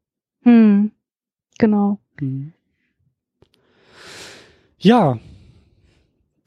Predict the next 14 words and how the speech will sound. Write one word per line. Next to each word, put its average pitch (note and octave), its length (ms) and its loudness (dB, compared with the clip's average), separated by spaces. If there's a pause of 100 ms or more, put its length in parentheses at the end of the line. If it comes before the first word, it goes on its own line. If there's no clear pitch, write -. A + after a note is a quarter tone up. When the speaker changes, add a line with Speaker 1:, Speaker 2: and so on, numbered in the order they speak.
(100)
Speaker 2:
aber F3 580 2 (920)
das - 160 -14
ist D#3+ 100 -8
ja F3 60 2
nicht E3+ 200 0
der F3+ 100 -2
einzige F3 440 -2
Liebesfilm B2+ 800 -10
da C3 140 -10
draußen. D3 500 -10 (960)
Speaker 1:
Ja, A3+ 180 4
Speaker 2:
Oder E3 100 0
Speaker 1:
das F#3+ 140 -4
stimmt. - 420 -16